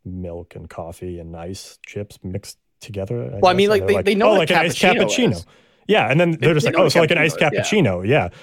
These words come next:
Speaker 1: And then they're like, "Well, Americans are stupid, so we gotta re-record you saying this clip as iced cappuccino."
Speaker 2: Well, I think this
Speaker 1: Or
Speaker 2: was
Speaker 1: something, like,
Speaker 2: with,
Speaker 1: weird like
Speaker 2: I think
Speaker 1: that.
Speaker 2: this was with a Canadian publisher, though, or, like, Canadian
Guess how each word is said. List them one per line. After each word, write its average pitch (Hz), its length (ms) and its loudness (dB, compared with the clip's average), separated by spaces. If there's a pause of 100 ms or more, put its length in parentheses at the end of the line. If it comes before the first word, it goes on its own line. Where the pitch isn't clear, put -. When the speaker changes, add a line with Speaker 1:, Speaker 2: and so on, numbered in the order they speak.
Speaker 1:
And 123 140 0
then 120 100 4
they're 113 120 4
like, 95 240 0
"Well, 117 320 2 (140)
Americans 107 400 0
are 90 80 -6
stupid, 92 380 -8
so 98 120 -6
we 95 80 -4
gotta 92 200 -2
re-record 90 500 -6
you 87 100 -8
saying 87 320 -10
this 82 120 -12
clip - 280 -12 (260)
as 80 320 -16
iced 101 240 -6
cappuccino." 82 640 -8 (840)
Speaker 2:
Well, 156 80 -2
I 170 80 0
think 240 240 -2
this 226 100 -4
Speaker 1:
Or 139 60 4
Speaker 2:
was 135 80 2
Speaker 1:
something, 123 280 2
like, 101 160 0
Speaker 2:
with, 202 80 -4
Speaker 1:
weird 92 200 -2
like 82 80 -10
Speaker 2:
I 78 40 -12
think 254 120 -4
Speaker 1:
that. 277 80 -4
Speaker 2:
this 170 80 -8
was 131 160 -6
with 110 480 -6
a 110 60 -10 (200)
Canadian 117 580 -8
publisher, 107 600 -10
though, 76 360 -10 (120)
or, 131 180 0
like, 123 180 -4
Canadian 117 760 -6